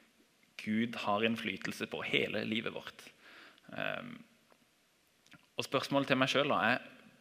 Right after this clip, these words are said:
prater vi om naturen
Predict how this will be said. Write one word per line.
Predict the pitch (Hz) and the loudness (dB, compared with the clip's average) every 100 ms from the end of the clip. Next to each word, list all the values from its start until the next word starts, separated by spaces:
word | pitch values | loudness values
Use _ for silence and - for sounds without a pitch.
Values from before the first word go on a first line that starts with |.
| _ - | _ -12
prater | - 147 113 - - 120 | -4 -2 -4 -8 -6 -4
vi | - | -4
om | 110 120 131 127 120 - - - _ - | -4 -6 -6 -8 -12 -20 -20 -20 _ -6
naturen | 120 - 120 120 123 | -6 -2 -2 0 0